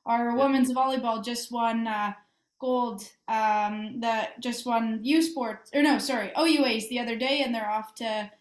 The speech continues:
Speaker 1: Vancouver for the U Sports Championship. So
Speaker 2: Yeah,
Speaker 1: good
Speaker 2: it's
Speaker 1: luck
Speaker 2: an
Speaker 1: to them.
Speaker 2: exciting time right now. When we were in Florida and Tampa on this road trip, and I was following all the basketball nationals at Halif-, in Halifax. Looked like, uh, it was a ton of fun. I worked, uh,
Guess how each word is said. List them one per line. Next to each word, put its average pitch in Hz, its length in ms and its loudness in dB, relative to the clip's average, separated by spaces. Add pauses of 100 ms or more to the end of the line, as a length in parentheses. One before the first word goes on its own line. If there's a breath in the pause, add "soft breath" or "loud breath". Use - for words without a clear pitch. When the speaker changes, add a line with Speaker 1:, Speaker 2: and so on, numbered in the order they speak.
(180 soft breath)
Speaker 1:
Vancouver 233 560 -2
for 214 180 -10
the 214 100 -6
U 214 120 -6
Sports 208 460 -10
Championship. 196 760 -8
So 180 400 -14 (460)
Speaker 2:
Yeah, 107 140 -6
Speaker 1:
good - 20 -4
Speaker 2:
it's 107 80 -2
Speaker 1:
luck 98 80 -4
Speaker 2:
an 120 80 -8
Speaker 1:
to 208 80 -12
them. 190 100 -6
Speaker 2:
exciting 131 300 -6
time 123 200 -6
right 113 160 -4
now. 104 260 -6
When 107 260 -8 (320)
we 123 120 0
were 127 160 2
in 113 420 -2
Florida 120 380 -2
and 110 160 -6
Tampa 113 340 -8
on 113 60 -4
this 107 200 -8
road 107 200 -6
trip, 107 280 -6
and 107 80 -10
I 101 80 -8
was 104 120 -8
following 104 340 -6
all 101 140 -8
the 101 80 -10
basketball 101 560 -8
nationals 98 480 -14
at 98 80 -18
Halif-, 101 420 -10
in 107 160 -12
Halifax. 101 640 -8
Looked 98 160 -14
like, 101 240 -10
uh, 95 160 -12 (480 soft breath)
it 117 40 -10
was 117 100 -6
a 110 80 -6
ton 117 240 -8
of 107 80 -8
fun. 104 300 -8 (100)
I 107 100 -6
worked, 110 380 -6
uh, 101 260 -6